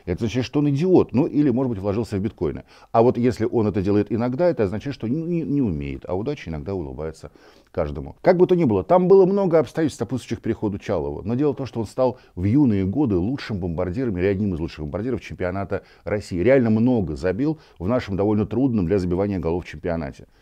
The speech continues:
Ну, рассчитывать, что Чалов дальше пойдёт так вот, как вот по траектории противоположной Пике, да, вот прям сразу вертикальный взлёт,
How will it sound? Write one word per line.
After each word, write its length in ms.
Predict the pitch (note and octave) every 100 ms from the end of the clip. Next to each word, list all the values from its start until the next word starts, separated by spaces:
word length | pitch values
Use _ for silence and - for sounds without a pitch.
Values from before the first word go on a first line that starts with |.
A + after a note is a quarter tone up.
| _ _ _ _
Ну, 180 | - A2
рассчитывать, 420 | F#2+ G2+ G#2+ F#2
что 140 | - F2+
Чалов 240 | G2 F2+
дальше 340 | E2+ G2 F2 -
пойдёт 280 | D#2+ D#2+
так 140 | E2 D#2
вот, 100 | D2
как 160 | E2+
вот 180 | D#2+ D2 - - - - - - F2
по 160 | A2 G2+
траектории 400 | G2+ D#2 G#2 F#2
противоположной 680 | F2+ G2 G2+ G#2 A2 E2 E2
Пике, 440 | - G#2 - F3
да, 140 | A#2
вот 100 | D#2+
прям 160 | E2 E2
сразу 240 | F#2+ D#2
вертикальный 460 | E2+ D#2 - F2+ G2
взлёт, 300 | G2+ D#3+ -